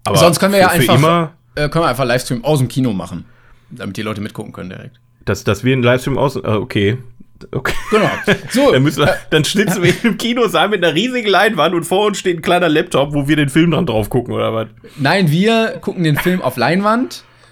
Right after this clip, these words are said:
Speaker 2: und filmen die
Speaker 1: Oh.
Speaker 2: Leinwand gleichzeitig ab.
Speaker 1: Nee, das darf man ja nicht. Das geht ja nicht.
Speaker 2: Ja, gut,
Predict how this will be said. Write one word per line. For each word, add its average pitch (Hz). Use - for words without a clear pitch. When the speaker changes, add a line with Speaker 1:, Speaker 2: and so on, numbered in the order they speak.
Speaker 2:
und 151
filmen 139
die 139
Speaker 1:
Oh. 131
Speaker 2:
Leinwand 170
gleichzeitig -
ab. -
Speaker 1:
Nee, -
das 165
darf 196
man 208
ja 196
nicht. 131
Das 104
geht 151
ja 160
nicht. 120
Speaker 2:
Ja, 98
gut, 101